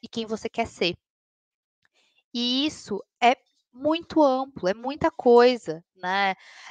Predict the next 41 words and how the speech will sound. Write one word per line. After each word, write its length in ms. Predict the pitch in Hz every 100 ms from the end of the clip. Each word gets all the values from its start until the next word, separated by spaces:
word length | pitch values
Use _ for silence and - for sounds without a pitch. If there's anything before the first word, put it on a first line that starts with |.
| -
É, 440 | 190 190 185 180 -
não 140 | 233
dá 160 | 240 277
pra 160 | 311
gente 220 | 269 277 240
reduzir 680 | 254 254 233 202 226 262 262
um 120 | 226
feedback 840 | - 202 196 196 220 233 - 196 -
a 140 | 208
um 200 | 226 240
número, 480 | 233 220 196 165 160 - - _ _ _
a 120 | 190
uma 240 | 214 240 240
característica, 680 | 226 214 - 190 185 - -
é 80 | 220
um 80 | 240
conjunto. 800 | 269 262 226 226 233 226 - 180 _ _ _ _ _ _ _
E 140 | 247
em 60 | 262
todo 260 | 269 277 269
lugar 240 | 226 208
vai 120 | 208
ser 120 | -
assim, 340 | 208 - 175 _ _ _ _ _ _
né? 300 | 160 170 175 _ _ - _
Por 120 | 220 247
isso 120 | -
que 80 | 294
eu 80 | 247 _
bato 300 | 220 277 302
tanto 260 | 269 262 247
na 100 | 240
tecla 380 | 233 226 233
de 200 | 226 196
sejam 360 | 196 247 269 302
vocês 300 | 285 277 254
mesmos, 540 | 233 233 226 - 185
sejam 280 | - 220 247
autênticos 460 | 254 254 240 - 233
no 60 |
teste, 640 | - 208 208 196 - -